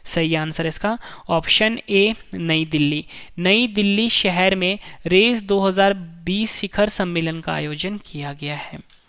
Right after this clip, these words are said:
अगला क्वेश्चन कर लेते हैं, दुनिया के सबसे बुजुर्ग व्यक्ति चित्तस्टू वतनबे का निधन हुआ है, वह किस देश के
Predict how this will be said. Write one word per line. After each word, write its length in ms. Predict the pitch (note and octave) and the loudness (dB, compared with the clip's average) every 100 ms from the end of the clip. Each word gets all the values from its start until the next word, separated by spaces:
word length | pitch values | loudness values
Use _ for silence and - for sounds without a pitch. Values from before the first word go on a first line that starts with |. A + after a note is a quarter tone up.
| _ _ - - - - | _ _ -18 -18 -18 -8
अगला 200 | D#3 E3+ | -2 -2
क्वेश्चन 300 | G3 G#3 G#3 | 0 -2 -2
कर 120 | F3+ | -2
लेते 240 | E3 D3+ G3+ | -2 -2 -2
हैं, 100 | A#3+ - - - | -2 -8 -16 -2
दुनिया 300 | G3 A#3 C4 | 2 4 4
के 160 | C4 C#4+ | 2 2
सबसे 420 | B3 A3 - C#4+ | 2 2 2 4
बुजुर्ग 440 | G#3+ F#3 A3+ A3+ | 4 4 4 2
व्यक्ति 460 | G3+ F3+ - - A#3+ | 4 4 2 -2 -2
चित्तस्टू 760 | - G#3 - F#3+ - C4 B3+ | -2 -2 0 0 -2 -4 2
वतनबे 520 | A3 F#3 G3 G3 G#3 | 2 4 2 0 0
का 160 | G#3+ A3 | 2 2
निधन 380 | G3+ E3+ F#3 G#3+ | 0 0 0 0
हुआ 260 | F#3+ D#3+ | 0 0
है, 200 | D#3+ G3+ | 0 -2
वह 140 | G#3 A3+ | -4 -4
किस 380 | - A#3+ - E3+ | -2 -4 -2 2
देश 280 | F3 F#3 | 4 4
के 180 | - E3 | 0 -4